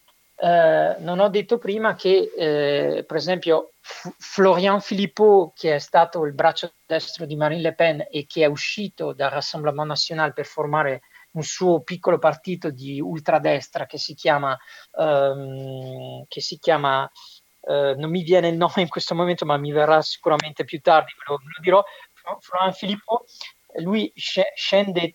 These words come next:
in piazza tutti i sabati perché, eh, cerca di, eh, nella protesta contro il governo, questi partiti, eh, che si chiamano les Patriotes, ecco, il movimento di Fo-, di Florian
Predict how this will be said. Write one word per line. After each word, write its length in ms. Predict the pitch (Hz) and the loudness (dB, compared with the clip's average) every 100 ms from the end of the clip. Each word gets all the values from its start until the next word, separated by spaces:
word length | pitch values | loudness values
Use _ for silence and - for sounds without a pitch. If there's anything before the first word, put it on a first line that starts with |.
| _ - | _ -10
in 160 | 165 | -8
piazza 440 | 147 185 180 - 156 | 2 2 4 -2 -2
tutti 400 | - 214 - - | -4 -12 -12 -16
i 40 | |
sabati 680 | 156 196 165 143 160 208 247 - _ _ _ _ - | -2 4 6 4 -2 -6 -10 -12 _ _ _ _ -20
perché, 460 | _ 202 196 208 226 - _ _ _ 175 165 | _ -2 0 -2 -2 -6 _ _ _ 2 4
eh, 480 | 160 156 156 156 160 | 6 8 8 6 4
cerca 420 | - 196 202 214 190 | 0 -2 2 4 2
di, 280 | 170 208 | 0 -6
eh, 60 | 196 175 156 147 143 143 147 | -4 -2 -2 -2 -4 -6 -8
nella 240 | 165 165 | -2 -2
protesta 640 | - 160 196 185 - 160 147 | 0 -2 0 0 0 -6 -4
contro 380 | 175 170 170 | -6 -6 -4
il 60 | 165 | -2
governo, 680 | 185 185 160 165 170 190 196 _ _ _ _ _ _ | 2 4 4 2 -2 -4 -4 _ _ _ _ _ _
questi 460 | 202 - - 160 | 0 0 -6 -6
partiti, 880 | 151 180 - 196 175 180 196 208 302 _ | 2 2 2 -6 -6 -4 -4 -4 -8 _
eh, 720 | - 165 156 151 147 143 143 131 | -2 2 4 4 2 2 0 -4
che 100 | 156 | -12
si 80 | |
chiamano 400 | - 175 160 160 | -2 0 2 0
les 160 | 165 156 | 0 0
Patriotes, 640 | 202 185 214 185 151 - 160 | 0 2 2 6 4 4 2
ecco, 220 | 139 156 | 2 -2
il 60 | |
movimento 420 | 151 151 160 156 160 | -2 -4 -6 -6 -8
di 100 | 147 | -8
Fo-, 380 | - 151 - - | -4 -4 -4 -10
di 220 | 175 147 | -10 -10
Florian 420 | - 175 170 | -2 2 2